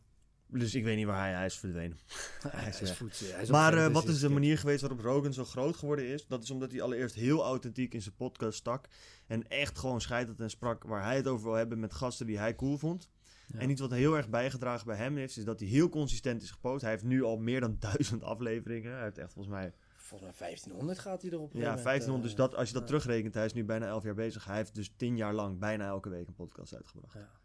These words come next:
Speaker 2: ja.
Speaker 1: Dus reken die shit even, zeg maar. Van, wij zitten op consistentie. Jo-, Joe Rogan is op consistentie.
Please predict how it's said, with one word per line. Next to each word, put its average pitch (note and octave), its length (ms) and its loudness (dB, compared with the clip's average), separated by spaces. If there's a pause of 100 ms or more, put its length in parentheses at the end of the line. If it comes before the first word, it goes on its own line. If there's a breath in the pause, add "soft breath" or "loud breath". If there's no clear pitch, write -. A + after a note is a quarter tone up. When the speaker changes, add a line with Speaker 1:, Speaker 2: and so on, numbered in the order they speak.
(120)
Speaker 2:
ja. G#2+ 260 -14
Speaker 1:
Dus A#2+ 180 2 (460)
reken B2+ 380 6
die A2+ 100 0
shit A#2 240 0
even, F#2 240 -6
zeg F#2 100 -6
maar. F#2+ 120 -6
Van, G#2 160 -4
wij A#2 220 4
zitten C3 220 2
op - 60 -10
consistentie. C#3+ 760 0 (500 soft breath)
Jo-, A#2+ 220 0 (160)
Joe C3+ 200 8
Rogan E3+ 220 10
is C#3+ 100 6
op C3+ 100 0
consistentie. B2+ 720 2